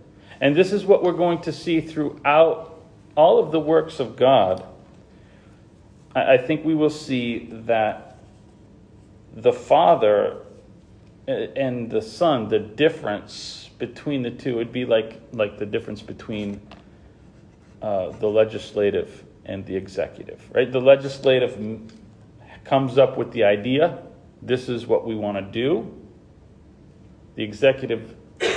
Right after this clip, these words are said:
is supposed to carry it out, right? You have a board, they're up here, the, all the presidents or whatever the, their titles are,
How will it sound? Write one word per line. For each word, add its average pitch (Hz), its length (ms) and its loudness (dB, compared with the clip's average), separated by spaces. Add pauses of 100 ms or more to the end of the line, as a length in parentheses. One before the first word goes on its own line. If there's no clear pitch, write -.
(240)
is 117 120 -4
supposed - 720 -4
to 120 80 -10
carry 101 420 0
it 107 80 2
out, 98 400 0 (220)
right? 104 260 -4 (480)
You 104 120 -6
have 104 200 4
a 101 40 -4
board, 120 460 2 (580)
they're 113 280 4
up 110 140 0
here, 131 300 4
the, 101 240 -2 (400)
all 98 120 -2
the 98 80 -2
presidents 135 640 2
or 98 120 0
whatever 143 460 6
the, 127 520 0
their 123 220 0
titles 156 460 4
are, 101 340 4